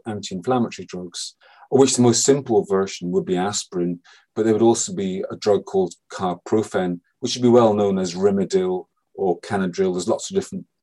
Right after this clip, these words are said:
generics of that particular drug. Another well-known one is meloxicam, and again, the, the, the well-known brand would be Metacam, but there's lots of other versions of it. So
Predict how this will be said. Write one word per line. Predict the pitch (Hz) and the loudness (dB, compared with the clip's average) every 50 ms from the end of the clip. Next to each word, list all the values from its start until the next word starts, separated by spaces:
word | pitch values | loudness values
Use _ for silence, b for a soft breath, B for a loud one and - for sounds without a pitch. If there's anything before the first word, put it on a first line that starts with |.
| _ _ _ _ _ _ _ _ - | _ _ _ _ _ _ _ _ -14
generics | - 107 107 101 92 92 95 92 - - - | -8 -6 -4 -4 -2 -2 -4 -4 -6 -8 -12
of | 92 87 | -10 -10
that | 101 98 - - | -10 -12 -12 -16
particular | - - - 98 - 104 90 | -16 -16 -16 -14 -12 -12 -6
drug. | - 107 98 92 - _ B B B B B B B | -2 -2 -2 -2 -2 _ B B B B B B B
Another | B 117 117 123 113 110 | B 2 4 4 6 6
well-known | 104 104 101 98 95 101 98 92 | 6 6 4 4 2 0 -2 -2
one | 95 95 95 | -2 -2 -4
is | 92 - - | -6 -6 -4
meloxicam, | 95 95 95 98 - - - - - 110 - - 104 98 101 104 107 104 98 b b b b b b b | -4 -2 0 0 -2 -4 -6 -8 -8 -8 -8 -6 -6 -4 -4 -4 -4 -8 -10 b b b b b b b
and | b 98 92 | b -4 -2
again, | 101 95 107 98 98 - 95 92 95 - - - - - - - - - | 0 2 4 2 2 2 0 -2 -4 -6 -10 -14 -18 -20 -20 -20 -18 -16
the, | - - | -16 -12
the, | - 123 113 117 120 | -8 -6 -4 -4 -4
the | 110 104 | -2 2
well-known | 107 104 101 98 101 101 95 90 85 | 2 4 4 4 4 2 0 0 0
brand | 95 92 95 95 90 | 0 0 0 0 0
would | 92 92 | 0 0
be | 98 | -2
Metacam, | 95 104 - - - - - 107 - - - - 196 _ b b b b b b - | -2 -4 -6 -8 -10 -8 -4 -4 -2 -2 -4 -6 -10 _ b b b b b b -10
but | - | -8
there's | - 101 101 | -6 -4 -2
lots | 107 104 - - | -2 -2 -2 -2
of | 101 101 | -2 0
other | 104 95 101 92 | 2 2 2 0
versions | 87 85 95 104 101 95 - - 98 85 98 | 0 0 2 2 2 2 0 -6 -8 -4 -2
of | 110 110 95 | 0 0 0
it. | 90 87 85 - _ b b b | -2 -6 -8 -10 _ b b b
So | b - 135 120 117 - | b 6 6 6 4 2